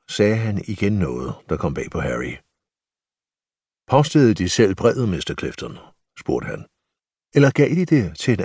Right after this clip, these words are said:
anden og bad vedkommende om at gøre det for dem?" Harry anede for første gang ugler i mosen,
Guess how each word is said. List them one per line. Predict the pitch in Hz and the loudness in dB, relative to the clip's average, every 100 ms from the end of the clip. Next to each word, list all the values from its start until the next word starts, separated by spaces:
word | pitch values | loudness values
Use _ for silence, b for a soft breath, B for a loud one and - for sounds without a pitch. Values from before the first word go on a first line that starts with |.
| 85 | -4
anden | 78 101 87 _ _ _ | -2 -4 -6 _ _ _
og | - 120 | -2 2
bad | 127 | 2
vedkommende | 107 98 - 80 69 67 | 2 0 0 -2 -2 -6
om | 76 | -4
at | 80 | -4
gøre | - 85 90 | -2 0 -2
det | 87 | -2
for | 87 71 | -2 -2
dem?" | - - _ _ _ _ _ _ _ _ _ _ _ _ _ _ _ _ _ - | -6 -14 _ _ _ _ _ _ _ _ _ _ _ _ _ _ _ _ _ 0
Harry | 92 104 123 98 90 | 4 4 2 0 0
anede | 98 98 95 | 0 -2 -2
for | 98 | -4
første | - 101 - - | -4 -6 -4 -4
gang | 101 90 | -2 -2
ugler | 92 73 80 | -4 -4 -4
i | 90 | -2
mosen, | 73 - - - | -4 -6 -10 -10